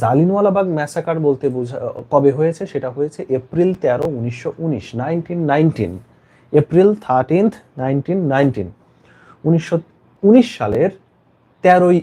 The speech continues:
এপ্রিল। মুখস্থ করব দ্রুত, তারিখটা লিখে মুখস্থ করে ফেলেন। ঠিক আছে,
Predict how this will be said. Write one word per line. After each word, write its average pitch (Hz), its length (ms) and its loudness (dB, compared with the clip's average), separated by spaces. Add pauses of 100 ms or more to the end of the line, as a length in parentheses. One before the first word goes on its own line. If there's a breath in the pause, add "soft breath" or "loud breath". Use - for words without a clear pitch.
(120)
এপ্রিল। 123 340 2 (340)
মুখস্থ 175 260 2 (100)
করব 131 140 4 (340)
দ্রুত, 190 240 4 (440)
তারিখটা 151 400 2
লিখে 170 200 0 (340)
মুখস্থ 147 340 -2
করে 113 160 -2
ফেলেন। 98 200 -8 (460 soft breath)
ঠিক 208 160 2
আছে, 156 120 -4